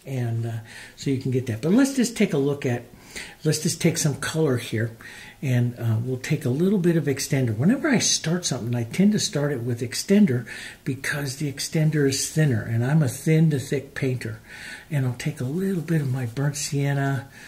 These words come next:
a little bit of reds, a little bit of blues, all my colors here together. This is where I love to make my grays, my gray colors into stuff. I love the grays that come from these colors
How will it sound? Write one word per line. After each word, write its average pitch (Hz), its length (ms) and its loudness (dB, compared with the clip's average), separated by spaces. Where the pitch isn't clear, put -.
a - 20 -2
little 165 160 0
bit 160 180 0
of 131 180 -4
reds, 139 500 0
a 139 40 -2
little 139 240 -2
bit 139 160 -2
of 131 140 -6
blues, 135 340 0
all 185 140 2
my 156 180 4
colors 139 500 0
here 127 180 2
together. 120 460 0
This 143 180 0
is 127 140 -4
where 131 160 0
I 123 120 0
love 151 440 2
to 156 100 2
make 139 260 0
my 123 140 0
grays, 110 680 -2
my 110 200 0
gray 127 460 2
colors 113 600 -4
into 117 300 -2
stuff. - 420 -8
I 110 140 -2
love 123 300 -4
the 123 60 -4
grays 117 480 -2
that 113 160 -10
come 127 220 -2
from 113 300 -2
these 127 280 0
colors 117 640 -2